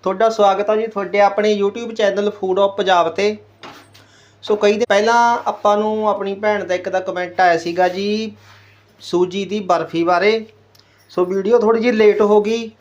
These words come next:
ਅੱਜ ਵੀਡੀਓ ਬਣਾ ਰਹੇ ਹਾਂ ਜੀ ਸੂਜੀ ਦੀ ਬਰਫੀ ਦੀ। ਬਿਲਕੁਲ ਤੁਹਾਨੂੰ ਹਲਵਾਈ ਸਟਾਈਲ ਜਿੱਦਾਂ ਸੂਜੀ ਦੀ ਬਰਫੀ ਹੁੰਦੀ ਹੈ, ਠੀਕ ਹੈ ਜੀ, ਤੁਸੀਂ ਘਰ ਦੇ ਵਿੱਚ ਕਿਸ ਤਰੀਕੇ ਨਾਲ ਬਣਾ ਸਕਦੇ ਹੋ, ਉਹ ਮੈਂ ਤੁਹਾਨੂੰ ਦੱਸੂਗਾ ਅੱਜ।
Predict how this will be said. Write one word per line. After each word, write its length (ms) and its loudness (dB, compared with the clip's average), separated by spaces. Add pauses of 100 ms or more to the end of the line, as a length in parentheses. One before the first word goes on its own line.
(800)
ਅੱਜ 140 2
ਵੀਡੀਓ 320 4
ਬਣਾ 280 2
ਰਹੇ 260 0
ਹਾਂ 80 4
ਜੀ 140 -2
ਸੂਜੀ 400 -4
ਦੀ 100 -8
ਬਰਫੀ 400 -2
ਦੀ। 220 -4 (480)
ਬਿਲਕੁਲ 340 0
ਤੁਹਾਨੂੰ 340 2
ਹਲਵਾਈ 340 2
ਸਟਾਈਲ 360 0
ਜਿੱਦਾਂ 520 0 (500)
ਸੂਜੀ 300 -2
ਦੀ 100 2
ਬਰਫੀ 380 0
ਹੁੰਦੀ 240 -2
ਹੈ, 80 0
ਠੀਕ 180 -4
ਹੈ 40 4
ਜੀ, 60 2
ਤੁਸੀਂ 220 -6
ਘਰ 220 0
ਦੇ 140 -2
ਵਿੱਚ 200 -4
ਕਿਸ 260 -8
ਤਰੀਕੇ 340 -6
ਨਾਲ 140 0
ਬਣਾ 260 0
ਸਕਦੇ 340 -2
ਹੋ, 60 0
ਉਹ 60 -2
ਮੈਂ 100 -2
ਤੁਹਾਨੂੰ 260 -2
ਦੱਸੂਗਾ 420 -2
ਅੱਜ। 180 0